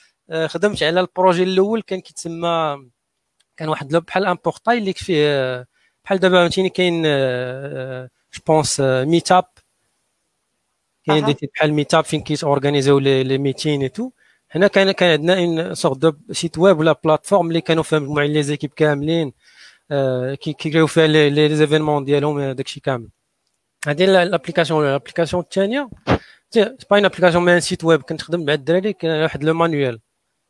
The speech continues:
Speaker 1: كانت واحد ليكيب كتخدم على المانيوال ديال اوبونتو.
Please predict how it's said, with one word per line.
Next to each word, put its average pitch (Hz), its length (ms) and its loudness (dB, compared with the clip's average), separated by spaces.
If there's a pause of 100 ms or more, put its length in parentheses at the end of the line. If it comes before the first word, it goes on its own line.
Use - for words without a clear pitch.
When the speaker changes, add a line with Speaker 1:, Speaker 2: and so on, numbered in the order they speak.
(240)
Speaker 1:
كانت 143 180 -8
واحد 131 180 -8
ليكيب 156 300 -2 (140)
كتخدم 143 540 -4
على 131 140 -2
المانيوال 147 480 0
ديال 147 160 0
اوبونتو. 135 440 -6